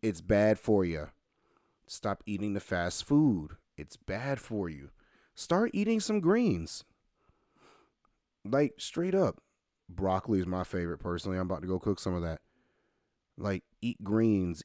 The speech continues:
eat, you know, a lot of vegetables, those kind of things. Like, and if you don't know what to eat and everything, go talk to a nutritionist. Like, it's, yeah, all right, you, you're like, "Oh, I don't wanna put the money out." Listen, you don't have to put the money out forever.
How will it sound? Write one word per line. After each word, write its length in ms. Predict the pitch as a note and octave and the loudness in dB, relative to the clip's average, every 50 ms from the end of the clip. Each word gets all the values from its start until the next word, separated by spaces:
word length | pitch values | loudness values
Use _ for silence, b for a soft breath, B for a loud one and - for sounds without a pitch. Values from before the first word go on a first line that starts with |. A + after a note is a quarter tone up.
| - | -8
eat, 220 | - A2+ A2+ - - | -6 -6 -6 -6 -6
you 160 | - G#2+ A2 G2+ | -4 -2 -2 0
know, 260 | G2 F#2+ F#2+ F#2 - - | 2 0 0 0 -2 -4
a 80 | - F2+ | -4 -4
lot 240 | F#2 G#2 G#2+ G#2 | -2 0 0 0
of 120 | G2+ F#2 E2+ | -2 -2 -4
vegetables, 720 | D#2+ F#2+ G2+ G2+ - - - G#2+ F2 F2 F2+ F2+ F2 E2 | -2 -2 -2 -2 -2 -4 -4 -4 -4 -4 -4 -4 -4 -2
those 260 | F2+ F#2 F#2 F#2 - | -2 -2 -2 -2 -4
kind 260 | - - G2+ F2+ F2 F2 | -6 -6 -6 -4 -4 -6
of 80 | F2 | -8
things. 440 | - - G#2 G2 F#2+ F2+ F2 E2 - | -6 -6 -4 -4 -2 -4 -6 -6 -6
Like, 240 | F2+ E2+ F2 E2 b b b b b b b b | -6 -6 -6 -8 b b b b b b b b
and 100 | - A#2+ | -2 -2
if 80 | A#2+ B2+ | 0 2
you 60 | D#3+ E3 | 2 4
don't 180 | E3+ F3 E3 | 4 4 4
know 80 | D#3 D3+ | 4 4
what 240 | C3 B2+ D3 - - | 6 4 4 4 2
to 180 | C#3 C#3 - A2 | -2 -2 -2 -2
eat 140 | D3+ D#3 | -4 -2
and 80 | - A#2 | -2 -2
everything, 420 | A#2 A2+ A#2 A2 - A#2 A#2 - - F#2 | 0 0 -2 -2 0 -2 -2 -2 -4 -2
go 380 | A2 A2+ B2+ C#3 C#3+ C#3+ C#3 - | 2 4 6 6 6 4 4 0
talk 300 | - - C#3 C3+ A2+ - | -2 -4 -4 -4 -4 -6
to 140 | - - B2+ | -6 -4 -2
a 40 | B2 | -2
nutritionist. 760 | A#2+ A#2+ A2+ - B2 A#2 - - - G2+ G2+ - - - - _ _ _ _ _ _ _ _ _ _ _ _ _ _ _ _ _ _ _ _ _ _ _ _ _ _ _ _ _ _ _ _ _ _ | -2 -2 -4 -4 -6 -6 -6 -6 -8 -8 -8 -10 -12 -12 -14 _ _ _ _ _ _ _ _ _ _ _ _ _ _ _ _ _ _ _ _ _ _ _ _ _ _ _ _ _ _ _ _ _ _
Like, 280 | G2+ G2+ G2 F#2 F2 - _ _ _ _ _ _ _ _ | 0 0 0 0 -2 -6 _ _ _ _ _ _ _ _
it's, 360 | - G#2+ G#2 - - - - _ _ _ _ | -4 -4 -4 -4 -6 -8 -10 _ _ _ _
yeah, 360 | G#2 G#2 A#2+ A2+ F#2+ E2+ E2 - | -6 -2 0 0 0 0 -2 -2
all 140 | - G2 G2 | 0 0 2
right, 160 | F#2 F#2 E2+ | 2 0 0
you, 200 | D2 F2 F#2+ F#2+ F#2 | -2 -4 -6 -6 -4
you're 180 | F2 F#2+ G2 | -2 -2 0
like, 180 | F#2 F#2 F2 - | 0 -2 -2 0
"Oh, 100 | G2 G2 | 0 2
I 40 | G2 | 2
don't 100 | G2 G2 | 2 0
wanna 160 | G2 G2 F#2 | 0 0 -2
put 120 | F2+ F#2+ | -4 -4
the 60 | - G2+ | -2 -2
money 280 | G2+ G2+ G2+ G2 G2 | 0 0 0 0 0
out." 180 | F#2 F2+ E2 - | 0 -2 -2 -2
Listen, 340 | A2 B2 A2+ G#2+ G#2 F2+ F2+ | -4 -4 -2 -4 -6 -4 -4
you 80 | G2+ | -2
don't 120 | A#2+ B2+ B2+ | -2 -2 -4
have 100 | C3 B2+ | -4 -4
to 80 | A#2+ | -6
put 140 | G#2+ A#2+ - | -6 -6 -6
the 60 | G#2+ | -6
money 260 | G#2+ A2 A2+ A2+ A2 | -4 -4 -4 -4 -4
out 180 | A2 G#2 G2+ G2+ | -4 -4 -4 -6
forever. 460 | - - G2+ F#2+ G2 G#2 G2+ F#2 F#2+ | -6 -6 -4 -2 -2 -2 -2 -2 -4